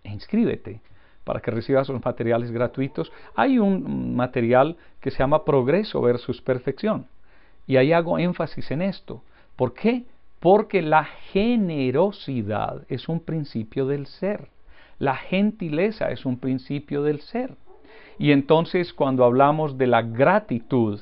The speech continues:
ese es un principio del ser, sumamente importante. A lo mejor alcanzas a escuchar, um, de cuando en cuando unos perros ladrando.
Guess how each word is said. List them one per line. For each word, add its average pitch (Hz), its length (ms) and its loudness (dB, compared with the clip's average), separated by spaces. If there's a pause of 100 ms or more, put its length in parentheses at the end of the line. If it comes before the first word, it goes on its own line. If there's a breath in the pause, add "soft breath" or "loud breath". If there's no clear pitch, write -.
(120)
ese 104 260 -4
es - 160 -8
un 120 160 0
principio 110 920 -8 (100)
del - 180 -6
ser, - 340 -12 (440 soft breath)
sumamente 120 680 0
importante. 110 840 -10 (760 loud breath)
A - 80 4
lo 131 100 4
mejor 131 320 6
alcanzas 143 560 2
a 127 60 -2
escuchar, 123 640 0 (100)
um, 117 680 -4
de 107 160 -8
cuando 131 320 0
en 117 80 -4
cuando 127 480 -2
unos 117 420 -8
perros 113 380 -4
ladrando. 110 640 -4